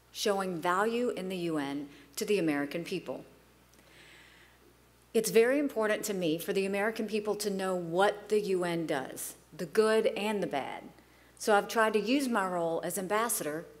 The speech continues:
to tell the truth. I've used it to show American strength in sometimes frustrating situations, and I've used it to benefit the United States and advance our foreign policy interests. Sometimes our interests are financial,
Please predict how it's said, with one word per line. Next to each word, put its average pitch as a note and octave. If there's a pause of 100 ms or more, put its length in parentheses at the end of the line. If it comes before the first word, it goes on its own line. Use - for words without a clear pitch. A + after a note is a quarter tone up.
(160)
to -
tell F3
the G#3
truth. G3 (840)
I've F#3
used A3+
it C#4
to A#3+
show A#3+
American B3
strength - (140)
in F#3+
sometimes G#3
frustrating G#3
situations, G3+ (560)
and F#3
I've F3+
used B3
it A#3
to G#3+
benefit A#3+
the F#3+
United E3+
States - (160)
and G3
advance F3+
our G3+
foreign F3
policy F#3+
interests. - (520)
Sometimes A3
our A3
interests F3+
are G#3
financial, A#3